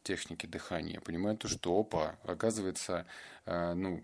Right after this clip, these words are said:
резерв у меня там не то, что один, у меня их там несколько резервов, и они просто ждали, чтобы эти резервы активировались. И третье, что я узнал, дыхание может повлиять на вялость и грусть. Вот это для меня стало открытием. Я не думал,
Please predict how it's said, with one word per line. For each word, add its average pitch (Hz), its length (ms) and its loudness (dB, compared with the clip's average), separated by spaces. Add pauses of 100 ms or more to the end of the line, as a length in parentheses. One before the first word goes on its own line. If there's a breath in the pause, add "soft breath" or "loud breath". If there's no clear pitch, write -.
резерв 95 520 2
у 95 40 -2
меня 87 400 2
там 80 160 -4
не 85 80 -2
то, 117 100 -2
что 92 240 0
один, 82 300 0
у - 20 -2
меня 85 180 2
их - 80 -6
там 78 140 -6
несколько 104 440 0
резервов, 92 520 0
и 87 40 -2
они 85 100 0
просто 85 340 -8
ждали, 92 300 2
чтобы 87 320 -2
эти 87 160 -2
резервы 90 380 2
активировались. - 800 -4 (600 loud breath)
И 107 60 0
третье, 156 340 4
что - 180 0
я 120 40 6
узнал, 113 240 6
дыхание 101 640 4
может 104 280 4
повлиять 92 580 2 (640 loud breath)
на 92 460 2
вялость 101 600 6
и 101 80 0
грусть. 92 420 0
Вот 87 120 2
это 139 120 6
для 110 160 2
меня 98 200 4
стало 90 280 2
открытием. 87 540 -4
Я 95 280 2
не 90 180 -2
думал, 92 460 -2